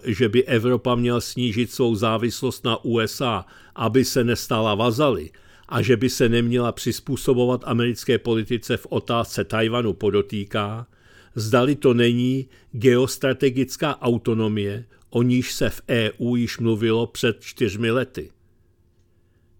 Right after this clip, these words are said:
„Dejte se do toho, madam,“ zaúkoloval Sonneborn Leyenovou a doplnil pro ní tip,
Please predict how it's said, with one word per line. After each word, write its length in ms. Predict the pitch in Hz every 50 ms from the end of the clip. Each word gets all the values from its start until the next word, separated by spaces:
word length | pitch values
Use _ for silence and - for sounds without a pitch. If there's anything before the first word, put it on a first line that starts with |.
| _ _ _
„Dejte 520 | 123 107 120 117 120 123 117 - - 147 135
se 240 | - - - 135
do 120 | 123 139 147
toho, 320 | - - 175 127 113 104
madam,“ 480 | 98 90 90 85 82 82 82 82 87 - - - _ _ -
zaúkoloval 1000 | 123 90 98 92 - - 127 117 107 - 135 131 127 127 127 131 123 117 104 98
Sonneborn 680 | 90 101 113 101 101 107 107 104 104 120 120 117 123 123
Leyenovou 760 | 110 92 92 95 98 98 101 98 101 104 104 110 127 156 - -
a 140 | - 107
doplnil 580 | 98 110 117 101 - 135 127 127 131 139 143 143
pro 180 | - 135 139 147
ní 220 | 147 139 120 95
tip, 400 | - _ - 104 - - - -